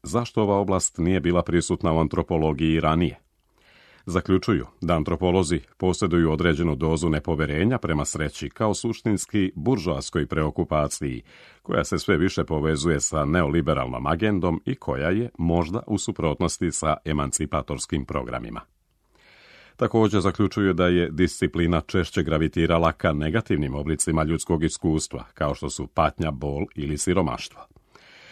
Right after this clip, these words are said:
Tako da i oni zapravo pozivaju na pozitivniju antropologiju, iako moramo napomenuti da diskusije u pojedinim člancima pokazuju da je sreća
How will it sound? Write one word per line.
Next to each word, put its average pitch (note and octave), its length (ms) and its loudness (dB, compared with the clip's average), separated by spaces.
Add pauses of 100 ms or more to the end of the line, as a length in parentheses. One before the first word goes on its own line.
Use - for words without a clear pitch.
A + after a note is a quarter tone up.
(120)
Tako D#3 220 0
da A#2+ 120 4
i G#2+ 140 4
oni A2 280 2
zapravo E2+ 440 2
pozivaju F#2 580 2
na D#2+ 260 2
pozitivniju F2+ 720 2
antropologiju, D#2 800 0 (180)
iako F#2+ 300 0
moramo D#2+ 300 0
napomenuti D2 720 -2 (420)
da C#2+ 340 -2
diskusije E2+ 640 0
u C2+ 100 -2
pojedinim D2+ 520 -2
člancima F#2 500 0
pokazuju E2 640 0 (180)
da D2 120 -4
je C2+ 100 -4
sreća G2+ 500 0